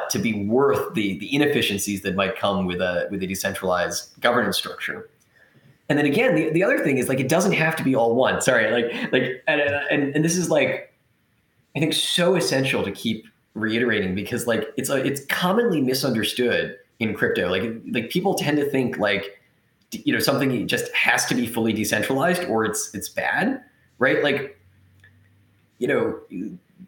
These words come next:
that's not necessarily the case, right? Like, platforms could decentralize, um, curation, like Super Rare is doing, while still have, like, a centralized tech team that's basically responding to the community's decisions about, like, what the tech team should do.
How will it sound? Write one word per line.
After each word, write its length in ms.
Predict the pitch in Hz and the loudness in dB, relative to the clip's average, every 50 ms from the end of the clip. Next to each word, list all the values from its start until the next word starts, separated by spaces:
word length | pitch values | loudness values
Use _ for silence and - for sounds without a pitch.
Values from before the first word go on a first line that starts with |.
| _ _ _ - | _ _ _ -6
that's 240 | - - - - 226 | -6 -4 -2 0 0
not 220 | 220 220 - - | 0 0 2 0
necessarily 920 | 143 135 127 117 - - 117 117 120 117 104 104 101 101 92 80 - - - | 0 0 0 -2 -2 0 0 0 0 0 0 0 -2 -2 -2 -4 -6 -8 -10
the 100 | - 117 | -12 -12
case, 500 | - - - 220 - - - - - - | -10 -4 -2 -2 -2 0 -2 -2 -4 -2
right? 300 | - 120 123 131 127 123 | 0 0 2 2 2 2
Like, 300 | 123 113 110 - - - - - _ _ _ _ _ _ _ _ - | 2 2 2 0 -4 -8 -12 -20 _ _ _ _ _ _ _ _ -2
platforms 540 | - 151 156 175 175 - 170 160 143 131 | 2 2 2 2 2 2 2 2 2 2
could 400 | - - - 160 139 - 107 101 | 0 0 2 2 2 2 0 0
decentralize, 1300 | - 117 113 - - 135 127 131 131 - - 135 131 127 120 113 110 110 107 104 104 101 - - - - _ _ - | -2 -2 -2 0 0 0 0 0 -2 0 0 2 4 4 4 4 2 2 2 0 0 -2 -4 -6 -10 -18 _ _ -2
um, 500 | 113 104 104 104 101 101 95 90 78 - - _ _ _ _ _ _ - | -2 0 0 0 0 0 -2 -2 -4 -6 -10 _ _ _ _ _ _ -16
curation, 800 | - - - - 123 120 139 175 208 180 - - 85 92 92 - _ _ - | -12 -6 -2 0 2 2 2 2 2 2 0 0 -2 -4 -8 -14 _ _ -6
like 300 | - 107 101 98 - - | -2 0 0 0 -2 -4
Super 400 | - - - 214 208 208 160 123 | -4 -2 -2 0 0 2 2 2
Rare 260 | 107 95 87 82 73 67 | 2 2 0 0 0 0
is 140 | - - | -2 -2
doing, 480 | - - - - - 69 - 156 156 - - - - | -4 -4 -6 -4 -4 -4 -2 -4 -4 -6 -8 -4 0
while 160 | 120 120 113 | 0 2 2
still 240 | - - 156 147 135 | 2 2 2 2 2
have, 260 | 131 123 120 110 107 | 2 2 2 2 2
like, 140 | 117 98 117 | 0 0 0
a 20 | |
centralized 560 | - - 120 117 110 - 120 107 104 104 - | 0 0 0 0 0 0 0 2 2 0 -2
tech 260 | - - 139 135 131 131 | -2 0 0 0 0 0
team 280 | - - 110 98 92 | 0 0 0 2 0
that's 140 | 101 98 - | 0 -2 0
basically 340 | - 113 110 107 - 113 110 | 0 0 0 0 0 -2 -2
responding 500 | 87 101 - - - 104 104 110 110 104 | 0 0 -2 2 2 2 2 2 0 0
to 80 | 104 | -2
the 60 | 101 101 | -2 -2
community's 520 | - 113 104 107 110 113 107 101 98 - | -2 -2 0 2 2 2 2 0 0 -2
decisions 480 | - 101 - - 113 101 - 107 101 98 | -2 -4 0 0 0 0 0 0 0 0
about, 300 | 101 - 87 101 - - | 0 0 0 0 0 0
like, 160 | 101 95 101 | -2 0 0
what 140 | 107 107 - | -2 -2 -2
the 80 | 107 | -2
tech 240 | - - 98 - - | -2 -2 -2 -2 -2
team 160 | 104 90 92 | -4 -4 -2
should 180 | - 95 92 - | -2 -4 -4 0
do. 320 | - 175 - - - - | 0 0 0 0 -2 -4